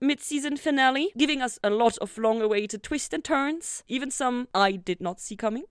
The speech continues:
I do wonder where Lucifer went, though, and I do wonder where we'll go from here, because there are many, many options, but Lucifer does not really have options, which is why he left. So, hmm. This episode has the most scenes we've had so far.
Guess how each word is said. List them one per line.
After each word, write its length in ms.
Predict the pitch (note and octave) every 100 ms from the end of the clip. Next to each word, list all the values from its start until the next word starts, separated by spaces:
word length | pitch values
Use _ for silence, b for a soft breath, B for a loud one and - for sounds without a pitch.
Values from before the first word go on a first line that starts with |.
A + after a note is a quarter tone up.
| -
I 400 | C4+ C4+ C#4 - -
do 160 | E4
wonder 300 | D#4 C#4+ C4+
where 140 | B3 B3
Lucifer 320 | B3+ A#3+ A#3+
went, 240 | A3+ B3
though, 280 | C4 C#4 D4+ -
and 480 | A3+ A#3 A3 A3+ -
I 120 | A3
do 160 | G#3
wonder 280 | G#3+ G#3+ G#3+
where 140 | G3+ G3
we'll 200 | F3+ E3
go 180 | D3+ D3+
from 220 | - D3+
here, 320 | D#3 A2+ F2 -
because 600 | E3+ F#3+ E3+ D#3+ - -
there 220 | - D3+ D3
are 100 | C#3
many, 320 | C3+ D3 D3
many 240 | D3 D#3
options, 640 | F3 G#3 C4+ C4+ D4 - - _
but 200 | F#3 F3 -
Lucifer 540 | F3+ F#3 F3 F3 E3 _
does 180 | - D3+
not 100 | D3+
really 220 | D#3+ D#3+
have 260 | E3+ A3+ G#3
options, 420 | C#3 - C3 A#2
which 160 | - -
is 180 | C3 -
why 100 | C3+
he 120 | C#3
left. 400 | F3 D3+ - -
So, 340 | - C3+ B2+ -
hmm. 140 | A#3+ G#3+ -
This 180 | D4+ G#4
episode 580 | F4 F4+ E4 D4 C#4+ C4+
has 340 | A#3+ A#3 A3+ -
the 300 | F3+ A#3 D4+
most 380 | B3 B3 A#3 -
scenes 320 | A#3+ A#3 A3+
we've 120 | A3+
had 180 | A3+ G#3+
so 120 | -
far. 300 | G#3 G#3 A#3+